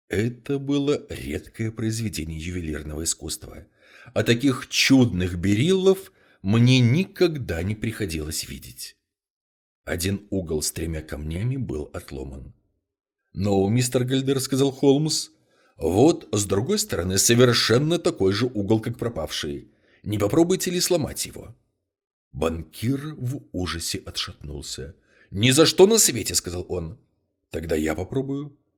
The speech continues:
сказал Холмс, и, пустив в дело всю свою силу, попробовал отломить угол,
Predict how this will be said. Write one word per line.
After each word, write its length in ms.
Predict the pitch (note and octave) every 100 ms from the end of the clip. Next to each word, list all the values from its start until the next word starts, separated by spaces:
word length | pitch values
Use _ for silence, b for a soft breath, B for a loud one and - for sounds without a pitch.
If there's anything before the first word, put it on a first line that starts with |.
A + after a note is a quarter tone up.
| _
сказал 360 | - - D#2 D2+
Холмс, 580 | - B2 D#3+ D#3 - - b b b b _
и, 220 | A2+ C3
пустив 680 | B2+ B2+ C#3+ - - C#3+ B2
в 180 | A2+ G#2
дело 400 | F#2+ F2 E2 D#2
всю 220 | - F2
свою 280 | D#2 C#2 C2+
силу, 540 | - D3 D#3 E3+ F3 _ _ _ -
попробовал 840 | A#2 A2+ - E2 G#2 A#2 C3+ C3+ -
отломить 640 | B2+ C#3 C#3+ F2+ F#2+ - -
угол, 500 | F2+ E2+ F2 G#2+